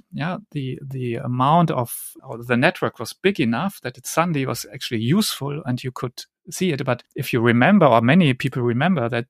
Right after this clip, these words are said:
the internet actually suddenly was there. <laughs> No one saw it coming, more or less. Not, not no one, but most people didn't see it coming. And then it reached this tipping point, and suddenly it was there and very well usable.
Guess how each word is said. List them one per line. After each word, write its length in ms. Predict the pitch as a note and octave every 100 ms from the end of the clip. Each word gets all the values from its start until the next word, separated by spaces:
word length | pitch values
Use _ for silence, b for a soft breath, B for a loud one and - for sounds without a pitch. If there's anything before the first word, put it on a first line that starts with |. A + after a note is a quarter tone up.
| _
the 220 | B2 A2 E3+
internet 420 | A#3 E3+ A2 -
actually 280 | G#3 - -
suddenly 560 | - A3 G3 D#3 C#3+ _ -
was 180 | C3 D3+
there. 360 | D#3+ G2 - -
<laughs> 40 | - A3+ - B B B
No 120 | D3
one 140 | E3 D3+
saw 180 | F3 C#3
it 100 | C3
coming, 400 | D#3 G3 A#3+ G#3
more 140 | G3
or 40 |
less. 300 | A3+ C#4 -
Not, 220 | D3 C#3 C#3+
not 160 | A#2+
no 160 | C3 D3+
one, 220 | F#3+ F#3
but 140 | C#3
most 340 | C#3 C3 D3+ -
people 200 | D3+ C3+
didn't 220 | C#3 B2+
see 160 | - C3+
it 80 |
coming. 340 | - C#3+ G#3+ G#3
And 160 | D3
then 240 | C#3+ C#3 C3+
it 200 | - C3
reached 320 | D3 D3+ - -
this 160 | B2
tipping 360 | - F3+ C#3 B2
point, 340 | - C#3+ F3+
and 140 | D3+ -
suddenly 420 | D#3+ E3+ E3 E3
it 220 | D3 -
was 180 | C3 -
there 240 | D3+ D#3+
and 140 | C3 B2+
very 240 | D3 C#3+
well 180 | C3 B2+
usable. 460 | B2+ C#3+ - A#2+